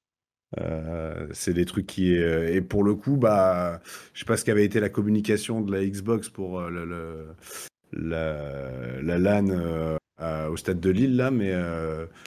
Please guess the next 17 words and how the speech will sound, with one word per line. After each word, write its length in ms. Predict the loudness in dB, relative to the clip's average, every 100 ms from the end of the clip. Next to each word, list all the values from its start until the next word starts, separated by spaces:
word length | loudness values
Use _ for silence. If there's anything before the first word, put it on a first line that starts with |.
| -12
mais 60 | -10
je 100 | -4
pense 220 | -2 -2
que, 220 | 0 0
bah, 280 | 0 0 0
il 80 | -2
faut 200 | -2 -2
essayer 200 | 0 -4
de 60 |
faire 200 | -2 -4
un 60 | -4
truc 220 | -8 -12
en, 80 | -10 -10 -12 -18 -20 _ _ -8
en 120 | -6
sorte 320 | 0 2 2
que, 140 | 2 4
euh, 480 | 8 8 6 0